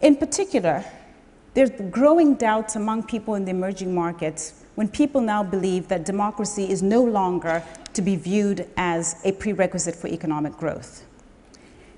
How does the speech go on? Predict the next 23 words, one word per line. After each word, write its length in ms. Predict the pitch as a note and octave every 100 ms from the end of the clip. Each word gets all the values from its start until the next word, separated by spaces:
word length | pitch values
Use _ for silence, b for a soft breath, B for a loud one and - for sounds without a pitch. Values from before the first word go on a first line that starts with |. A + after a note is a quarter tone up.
| B -
In 140 | A#3
fact, 560 | - C#4+ A#3+ - - - -
countries 420 | A#3+ A#3 A#3 G#3
like 220 | G3 F3+
Taiwan, 680 | - G3+ G3 F#3+ F#3 G3+ G3+ -
Singapore, 920 | - - A3+ G3+ G#3 G#3 F#3+ F#3+ G3+ - - - -
Chile, 560 | - A#3+ G#3+ G#3 A3 - - -
not 300 | G3 G3+ E3
just 320 | A#3+ D#4+ -
China, 440 | G3+ D#3 D#3 D#3 D3+ - -
have 140 | B3
shown 480 | - - D#4 D#4 C#4+
that 360 | A#3+ A3+ - -
actually 600 | G4+ G4+ - F3 F3 E3+ -
it's 140 | F#3+ G#3
economic 560 | G#3 G3+ A#3 G#3 -
growth 480 | G#3+ G#3+ D3+ - - - - -
that 160 | G3+ F3+
is 100 | F3+
a 60 |
prerequisite 720 | - G3+ F3+ F#3 F3+ D#3 D#3 -
for 140 | D#3
democracy. 720 | C3+ D3+ D3 D3 C#3+ - -